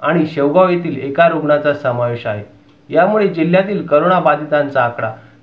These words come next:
सहाशे अठरा झाला असून ॲक्टिव्ह रुग्णांची संख्या दोनशे एक वर पोहोचली आहे. तसेच रविवारी करोनातून बरे झालेल्या पंधरा जणांना discharge देण्यात आला,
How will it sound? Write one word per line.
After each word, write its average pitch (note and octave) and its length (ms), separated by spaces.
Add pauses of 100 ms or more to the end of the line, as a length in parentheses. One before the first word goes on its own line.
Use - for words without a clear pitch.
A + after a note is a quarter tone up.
(120)
सहाशे E3+ 340
अठरा D3+ 380
झाला D#3 240
असून A#2 360 (200)
ॲक्टिव्ह C#3+ 360
रुग्णांची D#3 460
संख्या B2+ 400
दोनशे C#3 380
एक F3 320
वर E3 100
पोहोचली B2+ 400
आहे. A2+ 240 (520)
तसेच E3+ 320
रविवारी E3+ 440
करोनातून F3+ 640
बरे D3+ 240
झालेल्या E3 360
पंधरा C#3+ 380
जणांना E3+ 360
discharge B2+ 460
देण्यात C3+ 280
आला, G#2+ 260